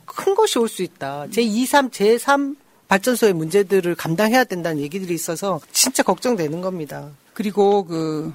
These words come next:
Speaker 2: 팔월 이십구 일 날 나왔던 기사인데요. 맨 처음에 일본이 오염수를 방류하면서 우리는 천이백 배 희석하겠다라고 하지 않았습니까? 그런데 보-, 정작 현장에서는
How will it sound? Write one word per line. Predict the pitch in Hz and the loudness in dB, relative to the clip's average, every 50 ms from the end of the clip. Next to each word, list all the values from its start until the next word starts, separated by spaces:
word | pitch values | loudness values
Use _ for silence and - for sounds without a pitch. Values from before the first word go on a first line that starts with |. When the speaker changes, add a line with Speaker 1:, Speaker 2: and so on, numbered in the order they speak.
| - _ _ _ | -14 _ _ _
Speaker 2:
팔월 | - - 339 339 320 | 2 4 4 6 4
이십구 | 294 - - - - 208 196 | 4 0 -4 -4 -2 -2 0
일 | 196 208 | 2 2
날 | 226 202 | 2 2
나왔던 | 180 156 151 165 165 - 202 185 165 | 2 0 -2 -4 -6 -6 -6 -6 -6
기사인데요. | - 175 - 202 190 185 170 170 170 175 | -8 -6 -4 -4 -4 -2 -2 -2 -2 -2
맨 | 160 165 196 220 | -2 -2 -2 0
처음에 | - 311 302 294 269 269 | 2 2 4 4 4 2
일본이 | 208 170 170 180 180 214 202 202 196 | 2 -2 -4 -4 -4 -2 -2 -2 -2
오염수를 | 170 156 175 208 233 240 - 247 220 220 | 0 2 2 2 2 2 0 0 0 -2
방류하면서 | 214 - 170 170 180 196 202 202 190 185 175 175 165 - 175 165 | 0 -2 -2 0 0 2 2 0 0 0 -2 -2 -2 -2 -2 -2
우리는 | 160 170 196 196 196 202 190 185 170 156 - - - - - - | 0 0 -2 0 0 0 0 -2 -2 -4 -8 -12 -20 -20 -12 -8
천이백 | - - 349 349 339 339 254 - 190 180 185 208 233 240 233 _ _ | 0 4 4 6 6 4 0 -2 -6 -6 -2 0 0 0 0 _ _
배 | - 214 208 202 208 - | 0 0 0 0 0 0
희석하겠다라고 | 339 302 370 330 - 311 302 262 262 - - 202 196 185 202 | 0 0 0 0 2 2 2 2 2 2 2 2 2 0 0
하지 | 214 220 - 247 | -4 -2 0 0
않았습니까? | 202 160 151 165 - - 185 170 160 - 190 175 | 0 0 0 -2 -4 -4 -4 -4 -2 -2 -2 -2
그런데 | 185 180 180 175 214 226 233 - - - _ _ _ | -2 -4 -2 -2 -2 -4 -4 -6 -12 -20 _ _ _
보-, | - 247 - | -8 -8 -8
정작 | - 180 208 233 240 269 247 233 214 - _ _ _ _ - | -4 -2 0 2 4 4 4 2 2 0 _ _ _ _ -4
현장에서는 | - - 320 330 320 320 302 269 247 - 214 190 208 262 320 370 330 | 2 4 4 4 6 4 4 2 2 0 -2 0 2 2 2 2 0